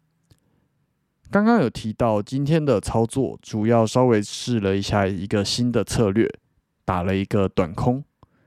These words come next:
那因为今天的下跌回调趋势还蛮明显的，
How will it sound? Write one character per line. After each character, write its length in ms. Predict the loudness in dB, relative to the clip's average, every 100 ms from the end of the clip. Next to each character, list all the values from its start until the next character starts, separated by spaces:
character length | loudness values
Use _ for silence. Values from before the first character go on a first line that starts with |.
| _ _ _
那 260 | -2 0 0
因 220 | 0 2
为 120 | 2
今 200 | 0 -2
天 220 | -2 0
的 220 | 2 2
下 220 | 2 -2 0
跌 160 | -2
回 220 | -2 -4
调 180 | -2 -4
趋 260 | -4 -2 -2
势 320 | -2 -2 -2 _ -20
还 160 | -6 -2
蛮 180 | 0 2
明 220 | 0 0
显 260 | -2 -2
的， 240 | -4 -6